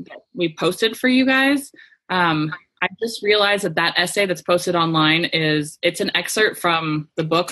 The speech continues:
Cosmos and Psyche, but that chapter in the book is a little bit different. Um, it's arranged differently.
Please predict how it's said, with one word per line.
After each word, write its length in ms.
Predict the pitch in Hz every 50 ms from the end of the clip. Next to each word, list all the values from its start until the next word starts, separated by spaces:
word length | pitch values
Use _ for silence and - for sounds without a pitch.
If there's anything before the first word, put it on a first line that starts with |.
| - -
Cosmos 400 | - 185 180 180 185 185 190 -
and 140 | 196 196 190
Psyche, 560 | - 196 196 190 - 202 202 208 214 220 - _ _ _ _ _ -
but 380 | 170 175 180 165 - 175 165 160
that 260 | 175 170 170 - -
chapter 460 | - - - 185 170 180 - - 208 202
in 80 | 190
the 60 | 180 175
book 220 | 165 185 180 -
is 80 | 175 165
a 60 | 160
little 220 | 165 165 160 156
bit 180 | 151 151 139 -
different. 400 | 135 135 - - 151 165 165 - _ _ - - - - - - - - - - -
Um, 580 | 170 170 160 151 147 143 139 135 131 135 147 _ _ _ _ -
it's 140 | - 156 -
arranged 480 | 160 151 147 139 139 143 147 147 - -
differently. 540 | 147 147 - 156 - 156 156 160 170 160